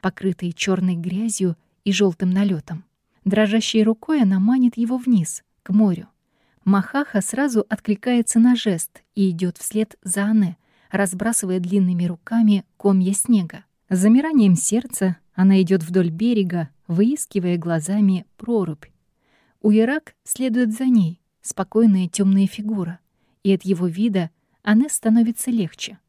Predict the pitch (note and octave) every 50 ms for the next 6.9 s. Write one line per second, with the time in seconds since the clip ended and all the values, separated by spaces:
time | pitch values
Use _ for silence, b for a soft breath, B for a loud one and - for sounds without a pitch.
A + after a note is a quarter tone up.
0 | _ _ _ _ _ _ - - - E4 D#4 C#4+ G#3 F#3 F#3 F#3 G3 F#3 F#3+ E3+
1 | - - C4+ B3 B3 A#3 - _ - D4+ D4 B3 F#3+ E3+ D#3+ - - _ _ _
2 | _ _ _ _ F#3+ F#3+ G#3+ A#3 A3 G3+ F#3+ F#3 - G3 F#3 - - A3 C4 A#3+
3 | - - _ _ - - - G3+ F#3+ F#3+ A3+ B3 A#3 A3 G3+ G3 G3 G3 - -
4 | G#3 G3+ G3 G3+ G3 G3 G3+ G3 G3 F#3+ G3 F3 E3 - _ _ _ _ _ _
5 | _ _ _ _ G#3 F#3+ G#3+ G#3+ - C4 B3+ C4 D#4 E4 C4 - - - E3+ F#3
6 | F3+ - - F3+ E3+ F3 F3 E3+ G3+ A#3+ C#4+ - - - - G#3 G3+